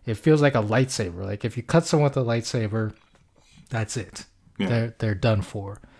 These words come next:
Speaker 1: So, to me, I think the idea of cutting someone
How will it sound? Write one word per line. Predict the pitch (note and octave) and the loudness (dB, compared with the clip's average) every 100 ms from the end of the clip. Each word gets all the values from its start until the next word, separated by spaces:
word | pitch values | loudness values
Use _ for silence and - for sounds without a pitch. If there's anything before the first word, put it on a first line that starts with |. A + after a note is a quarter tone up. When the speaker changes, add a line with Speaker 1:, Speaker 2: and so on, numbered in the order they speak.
| - - _ _ | -20 -20 _ _
Speaker 1:
So, | - - D3+ B2+ B2 A#2+ A2 - - _ - | -8 0 4 6 6 4 0 -6 -18 _ -8
to | - | 0
me, | C3+ C3+ F3 F3 D3 | 4 6 6 6 6
I | B2 | 2
think | A#2 - C3+ A#2+ - - _ _ _ _ _ _ | 0 0 0 0 -8 -18 _ _ _ _ _ _
the | C3+ C3+ | 0 2
idea | A#2+ A2 C3 C3+ | 2 2 4 6
of | B2 G#2+ | 4 2
cutting | - B2 B2 | 2 2 2
someone | B2 C3 A#2 A#2 B2 | 2 0 2 0 0